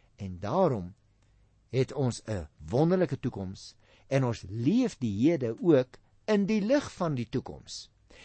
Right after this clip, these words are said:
Die derde opmerking wat ek wil maak vanuit hierdie, uh, indigting wat Paulus vir ons gee in Efesiërs twee, is dit: as die versoende gemeenskap in die wêreld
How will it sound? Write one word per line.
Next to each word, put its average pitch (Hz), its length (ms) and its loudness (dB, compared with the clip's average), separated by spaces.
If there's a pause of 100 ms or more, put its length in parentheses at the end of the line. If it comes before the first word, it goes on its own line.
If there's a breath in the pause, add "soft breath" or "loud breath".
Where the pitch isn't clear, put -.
(160 loud breath)
Die 156 160 2
derde 240 400 2
opmerking 113 580 -4
wat 101 120 -6
ek 101 100 -12
wil 107 140 -4
maak 117 420 -4 (720)
vanuit 139 440 2
hierdie, 123 400 4
uh, 101 320 -6
indigting 143 500 -4
wat 104 140 -6
Paulus 131 300 0
vir 101 120 -8
ons 92 140 -6
gee 135 440 0
in 117 80 -8
Efesiërs 107 560 -6
twee, 151 440 0 (880 soft breath)
is 143 180 0
dit: - 360 2 (1120)
as 175 160 4
die 180 160 0
versoende 170 1040 4 (640)
gemeenskap 147 800 2
in 127 140 -2
die 113 100 0
wêreld 123 560 -4